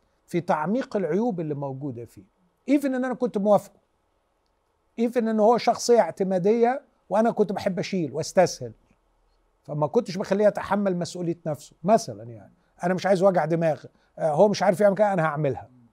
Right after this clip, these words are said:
دي أذية، أذية رهيبة، لأنك حولته إلى شخص معاق ما بيعملش مسؤولياته الشخصية تجاه حياته.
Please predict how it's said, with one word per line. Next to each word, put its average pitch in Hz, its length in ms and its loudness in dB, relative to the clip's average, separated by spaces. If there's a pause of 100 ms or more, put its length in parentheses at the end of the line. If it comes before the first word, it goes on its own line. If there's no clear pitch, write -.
(320)
دي 208 220 -4
أذية، 214 360 -2
أذية 202 340 -4
رهيبة، 185 420 -2 (300)
لأنك 180 460 -4
حولته 196 640 0
إلى 170 160 -2
شخص - 360 -4
معاق 180 400 -2 (440)
ما 151 100 -4
بيعملش 160 520 -2
مسؤولياته 160 680 -4
الشخصية 165 540 -8
تجاه 143 300 -8
حياته. 175 480 -4